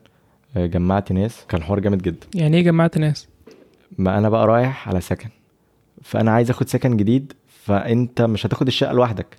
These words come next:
Speaker 1: فانت لازم بقى حد ياخد الأوضة دي وحد ياخد الأوضة دي وانت تاخد الأوضة دي وهكذا. أنا رحت الجامعة أول يوم،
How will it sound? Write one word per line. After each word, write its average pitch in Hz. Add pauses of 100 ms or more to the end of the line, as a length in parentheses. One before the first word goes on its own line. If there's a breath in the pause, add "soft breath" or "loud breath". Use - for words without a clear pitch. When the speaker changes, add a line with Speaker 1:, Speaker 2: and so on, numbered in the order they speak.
(180)
Speaker 1:
فانت 98
لازم 107
بقى 113
حد 107
ياخد 104
الأوضة 101
دي 110
وحد 104
ياخد 95
الأوضة 98
دي 107
وانت 110
تاخد 101
الأوضة 98
دي 104
وهكذا. 95 (760 soft breath)
أنا 95
رحت 117
الجامعة 110
أول 101
يوم، 85